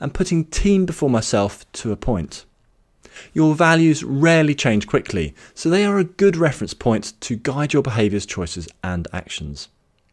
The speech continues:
Then consider your strengths and skills. You know, what are you good at, and what do you want to be known for, and what do you like doing? The more you can focus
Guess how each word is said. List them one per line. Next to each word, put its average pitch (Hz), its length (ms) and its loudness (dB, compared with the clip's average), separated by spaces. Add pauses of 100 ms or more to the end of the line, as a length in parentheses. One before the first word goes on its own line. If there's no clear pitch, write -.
(640)
Then 160 320 4
consider 190 300 0
your 156 140 4
strengths - 380 -2
and 104 100 -6
skills. 85 500 0 (240)
You 151 80 0
know, 156 60 4
what 170 340 2
are 214 40 4
you 202 80 4
good 143 200 4
at, 127 320 2
and 139 220 -2
what 180 180 0
do - 100 -2
you 175 100 2
want 170 300 2
to - 60 -12
be 175 100 2
known 110 260 4
for, 117 380 2 (200)
and 131 160 -2
what 143 180 -4
do - 80 -2
you 156 60 2
like 127 540 -2
doing? 87 420 0 (840)
The 139 80 -2
more 156 220 6
you 202 60 6
can 196 140 -2
focus 131 400 0